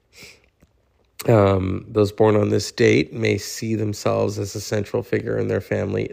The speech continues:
I don't see that. Now, my nieces and nephews, that's different. They see that. They generally possess a traditional v-, view of family and may look at their childhood in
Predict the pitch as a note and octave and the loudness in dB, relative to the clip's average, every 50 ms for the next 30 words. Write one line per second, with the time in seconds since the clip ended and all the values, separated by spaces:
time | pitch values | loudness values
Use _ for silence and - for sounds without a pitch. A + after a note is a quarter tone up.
0 | - - G2 G2 G#2 G2 F#2+ - - - - - - - - - _ _ _ _ | -8 -6 -4 -4 -4 -4 -6 -8 -10 -12 -12 -12 -12 -14 -16 -18 _ _ _ _
1 | _ - - _ _ _ _ _ _ _ _ _ _ _ - C3+ D3+ D#3 D#3+ D#3+ | _ -20 -20 _ _ _ _ _ _ _ _ _ _ _ 2 4 4 4 6 4
2 | D#3+ D#3+ D#3 D#3+ E3+ - - D3 C#3+ C#3+ C#3 C3+ C3+ C3+ - B2 A#2 A2 A#2 G#2+ | 4 4 4 2 0 0 0 2 4 6 6 6 4 4 2 -2 -2 -2 -2 -2
3 | G2+ - - G#2 G2+ - - - - - A2 A2+ - - G2+ G#2 G2 G2 F#2+ - | -4 -4 -8 -8 -8 -8 -10 -12 -6 -4 -4 -4 -4 -6 -10 -10 -10 -12 -14 -18
4 | _ _ _ - - - _ - C3+ C#3 B2 C#3 D#3+ E3 F3 F3+ F3 F3 F3 E3 | _ _ _ -20 -20 -8 _ 2 2 4 6 6 6 6 6 4 2 0 0 0
5 | - E3+ D3 D3 D#3 D3+ - C#3+ B2+ - C#3 A#2+ C3+ C3 - - C#3+ C3 B2+ B2+ | 0 0 4 4 4 4 2 -2 -4 -2 0 2 2 2 2 0 0 0 0 0
6 | A#2 B2 B2+ A#2 A#2 A#2+ A2+ A#2 A#2 A#2 A2+ A2 G#2 G#2+ G#2 - - - B2 A#2 | 0 0 0 0 -2 -2 -2 0 0 0 0 0 -2 -2 -6 -6 -4 -2 0 0
7 | A2+ A2+ A2+ A2+ A2 A2 G#2 - - - A#2 A2+ A2 G#2+ G#2+ G#2 G#2 G2+ _ _ | 0 -2 -2 -4 -4 -4 -6 -8 -10 -10 -8 -6 -6 -6 -6 -6 -8 -10 _ _
8 | _ _ _ _ _ _ - B2 B2 A#2 A2+ A#2 A#2 - C3 A2 - - G#2+ G#2 | _ _ _ _ _ _ -2 -2 0 2 2 0 0 0 0 -2 -2 -4 -6 -4
9 | - - A#2 A2 A2 G#2+ A#2 A#2 A2 G#2+ G#2+ G#2 G2+ G#2 G#2 G2+ - - - - | -4 -2 0 0 0 0 -2 -2 -2 -2 -4 -4 -4 -6 -10 -12 -16 -20 -20 -18
10 | G2 G2+ G2+ | -18 -18 -18